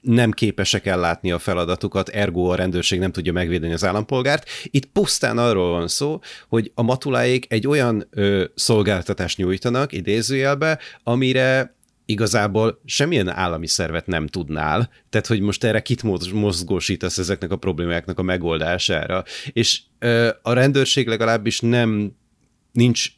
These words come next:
impotensként megjelenítve. Ez mondjuk egyébként jellemző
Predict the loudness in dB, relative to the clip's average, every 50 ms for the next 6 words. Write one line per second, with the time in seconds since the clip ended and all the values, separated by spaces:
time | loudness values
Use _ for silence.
0 | _ 2 4 6 6 4 4 0 0 0 0 0 0 0 -2 -4 -4 -2 -2 0
1 | 0 -2 -4 -4 -4 -2 -2 -2 0 0 -2 -2 -2 -2 -4 -4 -6 -8 -8 -8
2 | -8 -6 -4 -2 -2 0 2 2 2 0 0 0 -2 0 0 -2 -2 -2 -2 -2
3 | -2 0 0 0 0 0 0 0 0 0 0 0 0